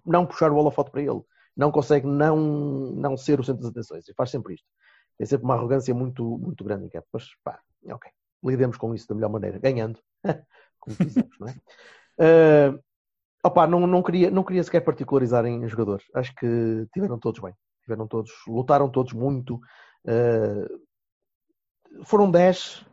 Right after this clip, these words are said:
porque pareciam onze na, <laughs> em determinadas alturas, só estávamos a defender um bocadinho mais. Eh, taparam bem, houve alturas em que eu acho que, que a equipa desceu demais quando não era preciso.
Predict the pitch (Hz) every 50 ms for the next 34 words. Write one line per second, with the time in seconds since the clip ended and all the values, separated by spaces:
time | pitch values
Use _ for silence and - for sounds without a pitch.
0 | _ - - _ 156 151 - - 160 - - 165 156 151 160 160 147 120 123 135
1 | 131 123 - 143 117 - 190 - 123 - 120 139 147 147 135 139 135 135 151 147
2 | 147 - 165 - 170 160 151 139 143 139 - - 143 143 131 127 135 135 123 117
3 | 113 107 101 - _ _ _ _ _ - - _ _ _ _ _ _ - 147 135
4 | 135 131 127 127 123 131 - - _ - - - _ 165 156 180 170 165 151 139
5 | 156 165 151 147 143 139 139 - 147 139 131 131 127 135 131 131 127 - - _
6 | _ _ _ - 123 - 131 - 131 127 - - 147 135 107 110 127 127 123 113
7 | - - 123 123 123 120 120 120 117 - - - 117 110 110 - _